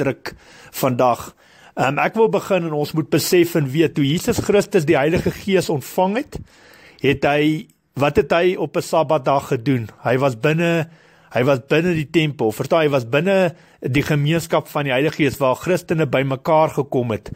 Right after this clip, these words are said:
Baie, baie belangrik. Dit is waar die woord en die evangelie verkondig, verkondig is, is, eh, is by die persele, is by die geboue, eh, eh, wat, wat, wat daar was om, om die evangelie te verkondig. In ons geval sal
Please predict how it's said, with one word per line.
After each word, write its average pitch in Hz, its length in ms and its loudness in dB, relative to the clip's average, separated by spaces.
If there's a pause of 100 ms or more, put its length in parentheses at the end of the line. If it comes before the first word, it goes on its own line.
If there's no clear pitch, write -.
(320)
Baie, 151 240 2
baie 165 280 0
belangrik. 143 540 -2
Dit 139 180 2
is 196 100 2
waar 160 260 2
die 156 120 0
woord 160 420 0
en 147 60 -4
die 165 180 -2
evangelie 156 640 0
verkondig, 160 760 0 (280)
verkondig 180 580 0
is, 143 160 0
is, 120 240 -4 (220)
eh, - 240 -4 (440)
is 139 120 0
by 156 140 0
die 170 100 -2
persele, 165 600 0
is 110 100 -4
by 135 120 -2
die 156 120 0
geboue, 143 640 0 (360)
eh, 135 420 2
eh, 131 60 2
wat, 131 280 -2
wat, 127 320 -2
wat 131 260 -2 (760)
daar 131 340 2
was 160 280 0
om, 143 180 -8
om 139 220 -6
die 147 160 -4
evangelie 156 640 0
te 139 120 0
verkondig. 156 540 0
In 139 100 -2
ons 165 240 -2
geval 170 460 0
sal 151 160 0